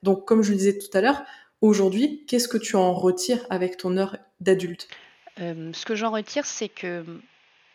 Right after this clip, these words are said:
Speaker 2: comment dire, déjà à l'époque, j'avais,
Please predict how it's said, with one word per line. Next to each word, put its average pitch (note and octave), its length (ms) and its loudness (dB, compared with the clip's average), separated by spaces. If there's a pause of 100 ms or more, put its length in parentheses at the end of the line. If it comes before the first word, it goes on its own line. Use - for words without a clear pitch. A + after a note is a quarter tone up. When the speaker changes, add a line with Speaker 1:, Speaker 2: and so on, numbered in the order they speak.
(1080)
Speaker 2:
comment F#3 160 -8
dire, D#3 180 -8
déjà A3+ 520 -2
à G3 140 -6
l'époque, F3+ 680 -8
j'avais, F#3+ 1080 0